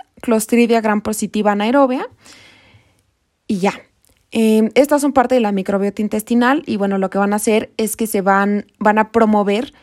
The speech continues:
que hay una respuesta anti-P D L uno y de esta manera, además, se inhiba la expresión de P D L dos.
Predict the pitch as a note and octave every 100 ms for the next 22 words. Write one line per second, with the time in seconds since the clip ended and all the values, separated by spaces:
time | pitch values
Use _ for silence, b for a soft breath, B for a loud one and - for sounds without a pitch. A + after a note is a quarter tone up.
0 | b A3 A3 A3+ G3 G3 - G3+ G3 G3+
1 | - G3+ G3 G#3 G#3 G3+ G3+ G3+ F#3+ G3
2 | G3 C#4 - B B B - G#3+ A3 G#3
3 | G#3+ A3 G#3 G3+ G3+ G3 G3 G3+ G#3+ -
4 | - G#3+ A3 A#3 B3 G#3 G#3 - - F#3+
5 | F#3+ G3 G3 F#3+ G3 F#3+ G3 F#3+ F#3+ A3+
6 | -